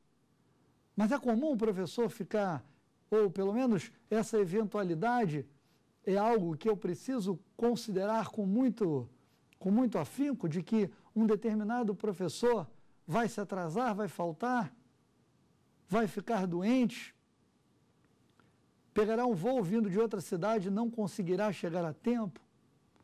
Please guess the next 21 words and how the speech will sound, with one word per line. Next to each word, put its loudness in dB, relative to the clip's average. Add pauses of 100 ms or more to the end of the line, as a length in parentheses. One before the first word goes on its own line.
(640)
Se -2
é 4
possível 0 (420)
e 4
se 2 (140)
sistematicamente, 0 (360)
ainda 2
que 2 (1080)
por 4
eventualidade, 0 (180)
ainda 2
que -4
não 0
seja 0
uma -4
prática -2
rotineira, 0 (340)
mas 2
se 2 (160)
isso 0 (560)
ocorre 2